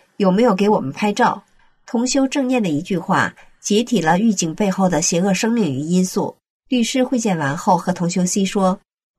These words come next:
：“你告诉你的兄弟，我太佩服他了，太崇拜他了，他真的打破了历史记录。”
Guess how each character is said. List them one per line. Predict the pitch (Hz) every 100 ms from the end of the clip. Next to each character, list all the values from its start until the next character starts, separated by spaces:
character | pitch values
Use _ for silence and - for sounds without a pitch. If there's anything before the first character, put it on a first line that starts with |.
| -
：“你 | 208
告 | 190 262
诉 | 233 208
你 | 185
的 | 151
兄 | 175 190 190
弟， | 185 - - _ _
我 | 196
太 | 185 262
佩 | - 262 220
服 | 143
他 | 170 143
了， | 123 - _ _ -
太 | -
崇 | 214 180 165
拜 | 196
他 | 175 104
了， | 110 - - _ _ _
他 | -
真 | 190 233
的 | 247
打 | 240 147
破 | - 226
了 | 190 175
历 | 247
史 | 190 -
记 | - 156
录。” | 143 139